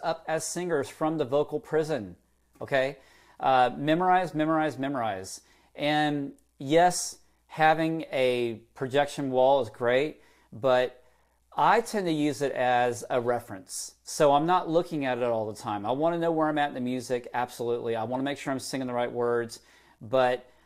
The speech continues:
I also can't put all my trust on the confidence monitor,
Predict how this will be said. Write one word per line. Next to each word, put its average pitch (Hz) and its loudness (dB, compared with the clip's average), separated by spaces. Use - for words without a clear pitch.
I 135 4
also 190 6
can't 147 -6
put 139 -4
all 143 0
my 127 2
trust 139 -2
on 127 0
the 117 -2
confidence 135 0
monitor, 131 -4